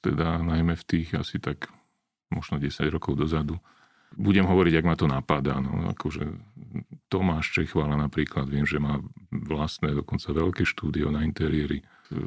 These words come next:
Chlapci z Office sto desať, tí všetci traja vlastne boli u nás. Ríšo Kastel,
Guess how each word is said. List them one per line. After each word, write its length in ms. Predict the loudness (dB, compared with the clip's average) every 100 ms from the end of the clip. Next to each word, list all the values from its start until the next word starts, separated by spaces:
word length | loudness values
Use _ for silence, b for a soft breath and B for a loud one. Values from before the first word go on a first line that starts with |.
| -6 -6 -4
Chlapci 400 | 0 2 0 0
z 80 | 4
Office 320 | 4 4 4
sto 160 | 4 4
desať, 520 | 4 4 2 2 0
tí 240 | -2 0 0
všetci 240 | -4 -4 -2
traja 320 | 0 2 2
vlastne 400 | 2 0 2 2
boli 280 | 4 4 4
u 120 | 4
nás. 320 | 2 0 -2 -6 -14 -20 -12
Ríšo 480 | -4 -2 0 0 -2
Kastel, 560 | -2 -4 -2 -2 -2